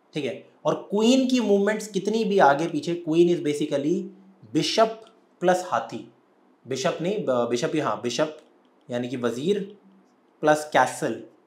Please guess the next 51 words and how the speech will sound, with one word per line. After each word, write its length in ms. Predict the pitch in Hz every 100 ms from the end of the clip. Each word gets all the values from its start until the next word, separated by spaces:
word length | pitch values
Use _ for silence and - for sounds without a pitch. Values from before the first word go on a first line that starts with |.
| _ _ _ _ _ _
हाथी 360 | - 123 - 143
जिसको 300 | 123 - 127
हम 60 |
हिंदी 240 | 120 113 113
में 120 | 113
बोलते 260 | 107 101 120
हैं, 240 | - - _ _ _ 185
इन 140 | 196
दोनों 220 | 190 190
को 80 | 196
मिला 240 | 156 143
के 120 | - 170
हमारी 240 | 147 151
बनती 280 | 143 127 165
है 60 |
क्वीन, 340 | 170 127 104 98 -
ठीक 120 | 120
है, 160 | 98
the 120 | - 143
best 460 | 151 147 - - _ _ _ _ 143
in, 320 | 143 135 123
क्या 100 | 123
कहते 240 | 117 -
हैं, 260 | 131 113 - - _ _ _ -
अ, 380 | 131 120 107 95 - - _ _ _ -
चेस। 460 | 127 - - - _ _ _ -
Queen 240 | 180 202
के 80 | 208
पास 240 | 196 190 190
बस 120 | 190
एक 180 | 190 -
चीज़ 160 | 196 185
नहीं 100 | 175
होती, 200 | 165 170
जो 120 | 156
कि 120 | 156
होती 140 | 143
है 100 | 170
घोड़े 240 | - 135 147
की 120 | 143
चाल, 300 | 131 107 107 117
जिसको 260 | 120 135
हम 80 | 131
कहते 220 | 131 120
हैं 120 | 147
ढाई, 300 | 113 110 104 - _ _ 139
एक, 300 | 143 156 131
दो, 400 | 117 131 156 131
ढाई, 160 | 107 101 101 -
ऐसे 220 | 117 -
में। 140 | 113